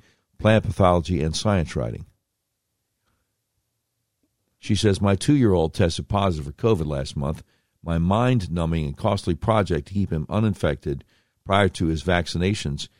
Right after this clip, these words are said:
have proven an abject failure." Oh, no. Oh, no. She had a two-year-old vaccinated? I'm sorry. Um, this woman's insane.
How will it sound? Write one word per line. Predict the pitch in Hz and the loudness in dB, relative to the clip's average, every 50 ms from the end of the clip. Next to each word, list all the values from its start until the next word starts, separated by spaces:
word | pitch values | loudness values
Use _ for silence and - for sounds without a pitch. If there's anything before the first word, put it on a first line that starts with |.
| _ _ _ _ - | _ _ _ _ -8
have | - 80 80 | -6 -6 -4
proven | - - 104 95 82 87 | -2 0 0 2 2 2
an | 85 80 | 0 0
abject | 78 85 92 90 78 - 90 73 - - | 0 0 0 -2 -2 -2 -2 -4 -4 -2
failure." | - 104 95 92 78 71 67 - - - | 0 2 2 2 2 0 -2 -4 -6 -4
Oh, | 80 92 92 95 98 95 90 | -2 0 2 2 2 0 0
no. | 80 78 73 69 65 57 55 53 - _ _ _ _ _ _ _ _ _ _ _ _ _ _ _ _ _ _ _ _ _ _ _ - | -2 -4 -6 -6 -8 -10 -12 -14 -18 _ _ _ _ _ _ _ _ _ _ _ _ _ _ _ _ _ _ _ _ _ _ _ -10
Oh, | 101 101 104 107 | -6 -6 -4 -4
no. | 107 113 110 90 71 - - _ _ _ _ _ _ _ _ _ _ _ _ _ _ _ _ _ _ _ _ _ _ _ _ _ _ _ _ _ | -4 -4 -4 -6 -8 -10 -16 _ _ _ _ _ _ _ _ _ _ _ _ _ _ _ _ _ _ _ _ _ _ _ _ _ _ _ _ _
She | - - 151 | -2 2 4
had | 135 120 98 | 6 6 4
a | |
two-year-old | 85 - - 135 135 131 143 151 143 131 95 | 2 2 4 4 4 6 4 4 2 2 2
vaccinated? | 104 101 110 117 - - 147 160 175 180 - - _ _ _ _ _ _ _ _ _ _ _ _ _ _ _ _ _ _ _ _ _ _ _ _ _ _ _ | 2 2 2 0 -2 -2 -2 -2 -2 -4 -8 -12 _ _ _ _ _ _ _ _ _ _ _ _ _ _ _ _ _ _ _ _ _ _ _ _ _ _ _
I'm | - 135 165 | -6 -4 -4
sorry. | - - 110 95 104 117 117 92 _ _ - | 0 0 2 2 2 0 -2 -4 _ _ -6
Um, | 107 110 107 104 104 101 92 _ _ _ _ _ _ _ _ - | -2 0 2 2 0 -2 -4 _ _ _ _ _ _ _ _ -14
this | 127 135 | -12 -6
woman's | - 165 123 110 107 90 | -2 0 2 2 0 0
insane. | 95 107 95 - 143 139 107 78 65 | -2 -4 -4 -4 -4 -4 -4 -4 -6